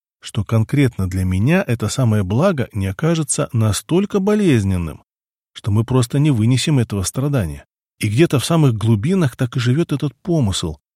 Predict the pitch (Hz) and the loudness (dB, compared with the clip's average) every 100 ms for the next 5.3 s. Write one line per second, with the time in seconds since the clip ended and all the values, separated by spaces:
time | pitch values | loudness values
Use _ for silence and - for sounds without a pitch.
0 | - - 117 170 131 - 117 135 131 110 | -12 0 4 6 6 4 2 4 2 2
1 | 98 - 107 113 113 110 - 110 95 139 | 0 -2 0 2 2 2 0 -2 2 2
2 | 113 123 110 87 - 101 85 87 82 139 | 2 2 0 0 -2 0 0 -2 0 4
3 | 185 202 202 - _ _ - 107 104 98 | 4 4 2 -2 _ _ -6 -4 -2 -2
4 | 104 107 113 87 _ - 107 95 82 76 | -2 2 2 0 _ -4 -2 -2 -2 -2
5 | 127 202 202 | 0 0 -2